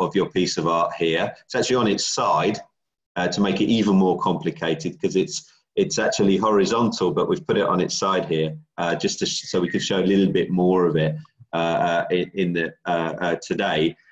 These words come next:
Um, so, uh, I,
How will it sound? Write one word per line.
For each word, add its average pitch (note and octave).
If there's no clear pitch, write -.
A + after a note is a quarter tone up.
Um, G#2
so, A#2
uh, A2+
I, A#2